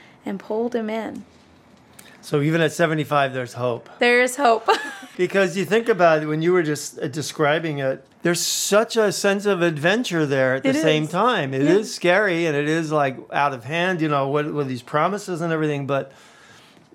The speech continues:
Speaker 2: God is also calling him to an amazing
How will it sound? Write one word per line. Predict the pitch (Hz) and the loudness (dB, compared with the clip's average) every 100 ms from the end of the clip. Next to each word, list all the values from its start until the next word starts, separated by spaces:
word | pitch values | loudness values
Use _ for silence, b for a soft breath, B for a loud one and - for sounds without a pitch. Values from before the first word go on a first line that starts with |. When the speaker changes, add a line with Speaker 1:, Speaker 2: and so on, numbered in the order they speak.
| - 127 | -10 -2
Speaker 2:
God | 156 160 | 2 2
is | 156 147 | 2 2
also | 151 165 156 | 0 0 -4
calling | - 147 147 156 135 | -2 0 0 -2 -6
him | 127 | -8
to | - 135 | -6 -4
an | 123 | -4
amazing | 120 123 156 262 320 208 160 147 147 | -4 -2 0 0 -2 -2 0 0 -4